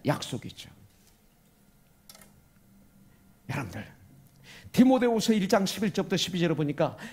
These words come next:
"내가 이 복음을 위하여 선포자와 사도와 교사로 세우심을 입어노라." 소명입니다. "이로 말미암아 내가 또 이 고난을 받되 부끄러워하지 아니함은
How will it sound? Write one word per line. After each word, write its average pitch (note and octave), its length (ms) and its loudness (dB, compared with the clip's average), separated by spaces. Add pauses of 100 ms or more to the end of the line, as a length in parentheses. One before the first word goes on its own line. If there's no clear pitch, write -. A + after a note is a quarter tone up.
"내가 A#3 340 6
이 A#3 240 2
복음을 B3 460 2
위하여 A#3+ 320 4
선포자와 G#3+ 720 0
사도와 G#3 560 0
교사로 E3 520 0 (160)
세우심을 B3+ 880 0
입어노라." A3 480 -2 (720)
소명입니다. A2+ 720 -2 (1080)
"이로 B3 240 8
말미암아 C4 460 6
내가 B3+ 320 6
또 C#4+ 160 2
이 C#4 160 4
고난을 C#4 480 4
받되 C#4 540 2
부끄러워하지 D4 840 4
아니함은 G#3 720 0